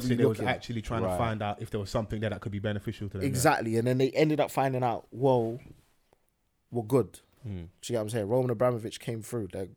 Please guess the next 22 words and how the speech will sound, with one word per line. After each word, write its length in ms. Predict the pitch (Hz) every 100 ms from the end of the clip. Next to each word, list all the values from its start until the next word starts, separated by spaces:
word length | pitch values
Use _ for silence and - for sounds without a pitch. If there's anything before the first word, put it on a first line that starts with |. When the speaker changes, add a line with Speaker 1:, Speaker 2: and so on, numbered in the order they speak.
| _
Speaker 1:
what 140 | 110
I'm 80 | 98
saying? 220 | 104 92
We're 80 | 90
good. 280 | 92 117 90 - - - -
So, 120 | 127
like, 160 | 127
that's 280 | 110 147 - _ _ _ _ _ - _ _ _
basically 520 | - 135 143 131 - 117
the, 200 | 107 - _ _ _ _ _
how 380 | - 143 139 123
the, 320 | 110 113 104 -
the 120 | 117
journey 500 | 98 95 123 123 117
of 160 | 113 98
the 80 | 104
book 280 | - 120 - _ _ 95 90
goes. 320 | 117 113 98
So 80 | 107
it's 120 | 110
like 160 | 110 - - -
you're 180 | 131